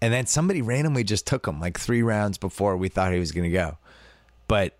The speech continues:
if Rubio's ever gonna have a career year, it's this year with Wiggins and Towns. I like Towns.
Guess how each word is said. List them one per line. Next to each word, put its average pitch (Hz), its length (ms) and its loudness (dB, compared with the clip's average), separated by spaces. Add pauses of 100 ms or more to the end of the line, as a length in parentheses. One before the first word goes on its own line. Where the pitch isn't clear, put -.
(480)
if 101 140 0
Rubio's 135 400 2
ever 113 180 0
gonna 107 140 2
have 95 100 2
a 92 60 0
career 98 320 2
year, 95 200 4
it's 82 140 -2
this 95 220 0
year 85 160 2
with 82 120 0
Wiggins 87 640 0 (680)
and 82 180 -2
Towns. 101 680 0
I - 40 0
like 101 280 0
Towns. 90 580 -6